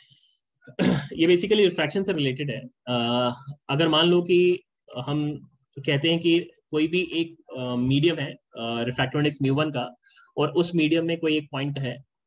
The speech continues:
वहां से light को travel करनी है किसी दूसरे medium में म्यू टू रिफ्रैक्टिव इंडेक्स के, और वहां पे पॉइंट B ले रखा है। तो जब वो पॉइंट ए से point B की तरफ चल के जाता है, तो फिर उस case में वो, वो वाला पाथ को ही choose करता है जिसमें उसको time सबसे कम लगता है।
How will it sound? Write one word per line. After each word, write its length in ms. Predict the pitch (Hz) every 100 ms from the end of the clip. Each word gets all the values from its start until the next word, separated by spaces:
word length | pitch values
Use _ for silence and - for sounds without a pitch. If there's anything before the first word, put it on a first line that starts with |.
| -
वहां 240 | 131 143
से 120 | 165 170
light 260 | 147 156
को 80 | 175
travel 320 | 170 131 151
करनी 300 | 156 151 160
है 280 | 160 170 202 - - -
किसी 240 | 151 190
दूसरे 380 | 165 165 170 226
medium 380 | 202 151 147 156
में 180 | 165 - _ _ _
म्यू 180 | 127 151
टू 120 | 156
रिफ्रैक्टिव 400 | 175 147 135 147
इंडेक्स 200 | 139 131
के, 100 | 135 208 -
और 100 | -
वहां 260 | 135 131 156
पे 100 | 170
पॉइंट 300 | 160 151 151
B 120 | 143
ले 100 | 123
रखा 240 | 101 - -
है। 80 | - _ _ _ _ _ _
तो 260 | 156 156 -
जब 180 | 139 170
वो 180 | 196 226
पॉइंट 300 | 170 160 190
ए 120 | -
से 140 | 185 202
point 300 | 165 175 175
B 100 | 185
की 100 | 202
तरफ 180 | 185 - _ -
चल 180 | 160
के 100 | 170
जाता 300 | 175 135 135
है, 260 | 143 135 247 - _
तो 100 | 165
फिर 160 | 185 196
उस 200 | 202 202
case 220 | 208 196
में 80 | 208
वो, 180 | 202 214
वो 300 | 196 151 202
वाला 200 | 214 202
पाथ 220 | 202 185 -
को 60 | 202
ही 100 | 208
choose 240 | 190 190
करता 180 | 156 151
है 60 | 175
जिसमें 360 | 156 - 208
उसको 260 | 196 165 175
time 240 | 147 175
सबसे 260 | 175 151 165
कम 160 | 147
लगता 260 | 113 -
है। 60 | -